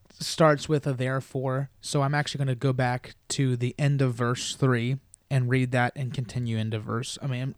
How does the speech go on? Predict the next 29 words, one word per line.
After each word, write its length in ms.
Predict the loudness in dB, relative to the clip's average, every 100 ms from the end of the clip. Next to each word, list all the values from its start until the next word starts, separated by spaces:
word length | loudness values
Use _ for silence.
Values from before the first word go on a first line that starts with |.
| -10
to 100 | -8
chapter 320 | 0 0 0
three 200 | -2 -2
and 100 | -2
then, 220 | -6 -8 -8
then 180 | -2 -2
into 220 | 0 -6
chapter 320 | -8 -10 -10
four. 260 | -14 -14 -14 -16 -20 -20 -20 -20 -20 -2
Um, 600 | 2 4 2 -4 -8 -12 _ _ _ -20 _ _ -12
so 220 | 0 4
it 100 | 4
says, 500 | 4 4 4 4 -2 -12
"For," 640 | -4 2 4 4 2 -2 -4
this 160 | -2
is 80 | -2
chapter 500 | 0 -2 0 2 2
three, 300 | 0 0 0
verse 260 | 2 0 -2
sixteen, 560 | -6 -6 -6 -4 -4 -8 -16 -20 -10
"For 360 | 4 6 6 4 -6 _ -10 2
who 180 | 4 6
were 160 | 4
those 460 | 4 4 4 2 0
who 160 | 0 0
heard 360 | 2 2 2
yet 160 | -2 0
rebel-, 360 | 0 2 0 0
rebelled? 560 | 0 2 2 2 -2